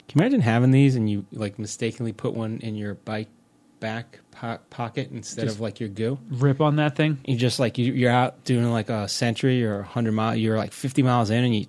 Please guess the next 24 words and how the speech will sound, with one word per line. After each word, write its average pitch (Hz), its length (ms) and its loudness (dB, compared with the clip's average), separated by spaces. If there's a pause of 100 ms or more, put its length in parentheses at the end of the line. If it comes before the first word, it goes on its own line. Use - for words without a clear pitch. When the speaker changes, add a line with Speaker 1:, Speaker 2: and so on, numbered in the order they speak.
Speaker 1:
you 107 140 -6
have 120 300 2
that 127 180 2
bad 139 240 4
boy. 135 420 6
Speaker 2:
<laughs> - 60 -6
And 165 100 2
also 165 240 6
you 175 160 6
think 151 140 8
Speaker 1:
Holy 139 80 4
Speaker 2:
you're, 165 100 8
like, 151 140 6
Speaker 1:
shit. - 240 2
Speaker 2:
in 139 100 2
E 170 120 4
T, 165 280 2
you're 165 180 8
like, 175 120 4 (180)
"Oh," 359 920 10
it's, 190 100 6
like, 156 140 2
flying 165 720 6
up. 170 260 8